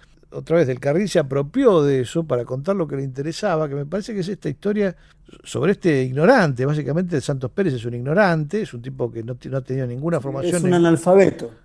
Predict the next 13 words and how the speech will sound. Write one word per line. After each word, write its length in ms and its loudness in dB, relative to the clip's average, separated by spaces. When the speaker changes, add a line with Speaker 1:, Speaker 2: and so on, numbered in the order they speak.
Speaker 1:
Claro, 260 6
Speaker 2:
¿no? 160 -6
Speaker 1:
ninguna 320 0
educación, 540 0
y 120 -6
que 120 0
ha 60 2
sido 320 -2
criado 480 4
por 140 0
los 180 -2
Reinafé. 560 -4
Entonces, 480 -4